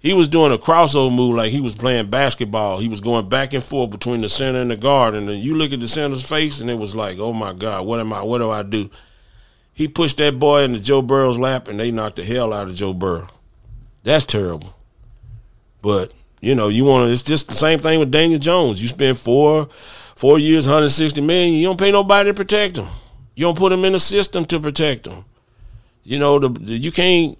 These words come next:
you ain't gonna win with a quarterback when he throws the ball, the pocket is supposed to be clean. What does that mean? That means that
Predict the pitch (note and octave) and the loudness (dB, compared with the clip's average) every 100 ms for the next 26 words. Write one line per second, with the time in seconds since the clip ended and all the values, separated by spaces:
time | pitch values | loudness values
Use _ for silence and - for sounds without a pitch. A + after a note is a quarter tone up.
0 | _ - F3+ G3 F3 E3+ G3 F#3 D#3+ C#3+ | _ -6 0 2 4 4 4 4 2 -2
1 | - F3+ D#3 C3+ C3+ B2+ - _ _ _ | -2 0 0 0 0 -2 -10 _ _ _
2 | - A2+ A#2 A2+ A2+ A2 G#2+ _ _ _ | -10 -6 -4 -4 -4 -6 -10 _ _ _
3 | _ _ - F3 G3+ G3 G3+ C#3+ B2 D3+ | _ _ -4 -4 2 4 4 2 2 4
4 | D3+ C3 A2+ A2 - G2 _ D3 D#3 C#3 | 6 4 2 -2 -10 -20 _ -2 -2 -2
5 | A#2 A2 G2+ - B2 C3 C#3 C#3 B2 - | -2 -2 -4 -4 0 2 2 0 -2 -6
6 | G2+ A2 G2 - B2+ A2 F2 E2+ - _ | -8 -8 -8 -4 -4 -4 -8 -12 -20 _
7 | _ - - - _ _ _ D2+ F#2+ A2 | _ -20 -20 -20 _ _ _ -6 -2 0
8 | A#2+ A#2+ C3 D#3+ E3 D3+ A#2 A#2+ B2+ C3+ | 0 0 2 2 2 2 0 0 2 2
9 | C3 A#2 A#2+ G#2+ F#2 | 2 0 0 0 -4